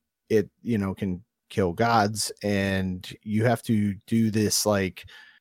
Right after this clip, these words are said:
get fragments of it to be able to get it out. It's like a trial. Um, and so if, you know, the only person worthy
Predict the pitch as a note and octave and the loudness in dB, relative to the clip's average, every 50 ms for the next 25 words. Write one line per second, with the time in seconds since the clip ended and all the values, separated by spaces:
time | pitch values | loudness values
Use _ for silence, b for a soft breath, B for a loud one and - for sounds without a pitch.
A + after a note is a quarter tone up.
0 | _ _ _ _ _ _ - C3 A#2+ - - - - A2 G#2+ A#2+ B2 D#3 D#3 D3+ | _ _ _ _ _ _ 2 2 2 2 0 0 2 2 4 4 4 2 2 2
1 | C#3 - E3 D#3 D#3+ D#3+ - - - A#2+ A2+ A2 A2 A2 A2 G2+ - - A#2 G#2+ | 4 4 6 6 6 4 2 -2 0 2 4 4 6 4 2 0 0 0 0 0
2 | G2+ G2+ G2 G2 - G#2+ F#2+ G2+ F#2+ G2 G2 A2 C3+ B2 - - G#2+ - - G2+ | 2 0 0 0 0 0 0 0 0 2 4 4 4 4 2 0 -4 -2 -2 -2
3 | - - E2 - - - A2 G2 G#2 A2+ B2 C#3 D#3+ D#3+ E3+ D#3 - - - - | -2 -4 -6 -4 -2 0 2 2 4 4 6 6 4 4 2 0 -4 -8 -6 -2
4 | G#2 G#2 G2+ G2 F#2+ F#2+ F#2 F2+ F#2 - _ _ _ _ _ _ _ _ - A2 | 0 0 0 0 0 -2 -2 -4 -6 -8 _ _ _ _ _ _ _ _ -2 -2
5 | A2 G#2+ G#2 - B2 A2+ A2 G#2+ G#2+ G#2+ G#2 - A2 A#2 G#2 - - - - - | -2 0 0 2 4 4 6 6 4 4 4 2 0 -2 -2 -4 -10 -18 -20 -16
6 | - G#2+ E2 E2+ B2 A#2+ A2 G#2+ G#2 F#2+ G#2+ A2+ A2+ A2 - - A2 G2+ - G#2 | -14 -12 -6 -2 0 0 2 0 0 0 0 0 0 0 2 0 0 0 0 0
7 | G#2 G2 G#2 G#2+ G2+ F#2+ F#2 G#2 G2 G2 F#2+ | 2 2 2 2 2 2 2 2 0 0 -2